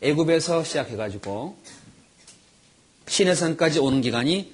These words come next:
딱 삼 개월 걸려요. 삼 개월. 삼 개월의 기간을 딱 보냈습니다. 그러니까 십팔 장까지가 일 장부터 십팔 장까지의 기간이 삼 개월 동안 있었던 사건을 기록한 겁니다.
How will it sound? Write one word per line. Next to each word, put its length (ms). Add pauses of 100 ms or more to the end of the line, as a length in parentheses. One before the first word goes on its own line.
(100)
딱 120
삼 300
개월 240
걸려요. 180
삼 300
개월. 180 (1300)
삼 340
개월의 280
기간을 340
딱 160
보냈습니다. 500 (920)
그러니까 100
십팔 500
장까지가 1040 (500)
일 160
장부터 420
십팔 420
장까지의 520
기간이 600 (160)
삼 440
개월 320
동안 240
있었던 400
사건을 400
기록한 300
겁니다. 460